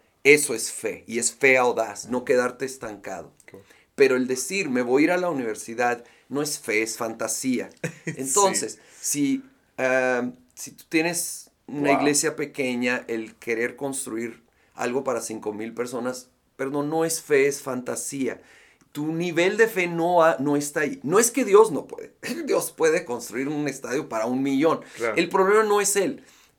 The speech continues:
Speaker 1: El problema es, ¿mi fe realmente ha crecido a ese nivel? ¿O mi, solo es, ah, mi deseo ha crecido a ese nivel?
Speaker 2: Wow.
Speaker 1: Eh, entonces, yo creo
Speaker 2: That's good.
Speaker 1: que Dios nos dio siete años en el primer local,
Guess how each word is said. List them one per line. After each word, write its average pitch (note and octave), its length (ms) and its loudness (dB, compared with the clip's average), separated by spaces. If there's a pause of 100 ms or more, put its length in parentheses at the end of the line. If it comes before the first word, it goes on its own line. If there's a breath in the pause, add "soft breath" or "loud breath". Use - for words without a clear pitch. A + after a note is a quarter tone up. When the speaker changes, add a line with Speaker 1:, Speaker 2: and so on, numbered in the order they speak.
(100)
Speaker 1:
El E3+ 220 2
problema F#3 400 0
es, - 220 -2
¿mi C#3 220 0
fe F3+ 420 6
realmente D#3 1120 4
ha D3+ 140 -2
crecido D#3 720 -2
a D3 260 6
ese C#3 320 -2
nivel? B2 720 0 (460 soft breath)
¿O B2 180 0
mi, A#2+ 480 0
solo C3 360 2
es, - 380 -4 (120)
ah, A#2+ 460 -2
mi A#2+ 300 0
deseo E3+ 560 8
ha A2+ 100 0
crecido G2+ 420 -6
a F2 40 -12
ese - 200 -12
nivel? F2 320 -14 (140)
Speaker 2:
Wow. A#2 480 2
Speaker 1:
Eh, A#2+ 300 4
entonces, C3 640 0
yo D3 280 -2
creo F3 420 2
Speaker 2:
That's - 120 -12
good. E2+ 180 -16
Speaker 1:
que C#3+ 420 2 (680 soft breath)
Dios F3+ 520 0
nos C#3 220 -4
dio C3+ 180 0
siete E3 540 2
años D3 520 0
en B2 200 -4
el A2+ 160 -8
primer A#2 440 -4
local, C#3 640 -8